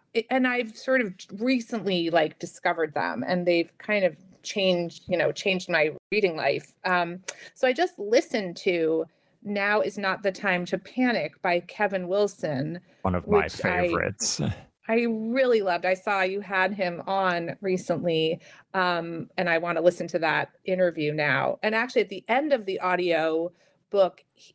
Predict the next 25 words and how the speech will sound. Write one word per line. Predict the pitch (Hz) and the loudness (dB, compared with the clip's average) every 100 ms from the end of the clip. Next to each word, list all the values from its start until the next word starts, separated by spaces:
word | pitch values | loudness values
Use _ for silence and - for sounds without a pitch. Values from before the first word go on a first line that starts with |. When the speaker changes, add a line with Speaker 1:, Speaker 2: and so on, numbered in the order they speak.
| - | 0
Speaker 1:
um, | 196 185 | 0 0
it's | 185 - | -4 -2
read | 190 202 | -2 -2
by | 190 175 | -2 -2
a, | 165 160 151 - - | 0 0 -4 -6 -4
a, | 170 156 _ _ _ - | -4 -4 _ _ _ -12
a | |
narrator, | 180 202 226 202 170 160 156 - - - | -6 -2 0 0 -2 -2 -4 -4 -10 -4
uh, | 185 | -2
an | 190 | -2
act-, | 190 220 - | 0 0 0
you | 190 | -2
know, | 160 156 | 0 -4
voice | 180 214 240 196 | -2 0 2 0
actor, | 165 - 175 165 - _ - | -4 0 0 0 -4 _ -2
but | 202 | 0
then | 196 196 | 0 0
at | 190 | -2
the | 196 - | -4 0
end, | 214 202 180 | 0 0 -6
he | - 240 233 | -4 -2 0
narrates | 220 190 175 165 156 151 - - | 2 2 2 0 -2 -6 -14 0
the | 175 | 0
small, | 170 - 185 175 165 160 - | 0 -4 -2 0 0 -2 -2
um, | 170 147 147 147 | -2 -2 -4 -8